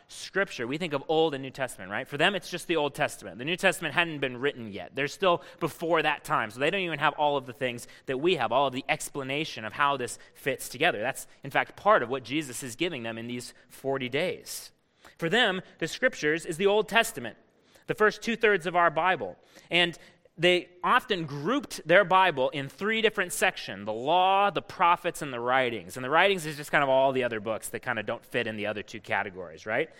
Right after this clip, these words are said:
And this is what Jesus mentions when he talks about the Moses and the prophets and the Psalms.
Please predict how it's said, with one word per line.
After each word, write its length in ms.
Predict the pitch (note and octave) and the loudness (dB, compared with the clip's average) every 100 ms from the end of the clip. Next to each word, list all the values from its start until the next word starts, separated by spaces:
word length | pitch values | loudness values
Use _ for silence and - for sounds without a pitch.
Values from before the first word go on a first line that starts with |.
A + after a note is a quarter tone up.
| - - | -16 -4
And 100 | D#3+ | -2
this 120 | G3 | -2
is 100 | G3 | 0
what 140 | G#3 | -2
Jesus 360 | E3+ F3 E3 E3+ | 2 0 0 -4
mentions 460 | G#3 C4 - B2 A#2 | -4 -4 -4 -8 -6
when 100 | D3 | -4
he 120 | D#3+ | -4
talks 340 | E3 G#3+ A3 | 0 0 0
about 380 | D3+ B2+ C#3 F3 - - | 0 4 4 2 -6 -6
the 80 | D#3 | 2
Moses 500 | F3 A#3 D#3 C3 - | 6 6 6 -2 -4
and 160 | D#3 | -4
the 40 | D#3+ | -6
prophets 600 | - G#3 G3 C3 C3 - | -2 -2 0 -2 -4 -4
and 120 | C#3+ | -8
the 40 | D3+ | -8
Psalms. 760 | - G#3 E3 F2 A#1+ - - | -4 -2 -2 -6 -14 -20 -20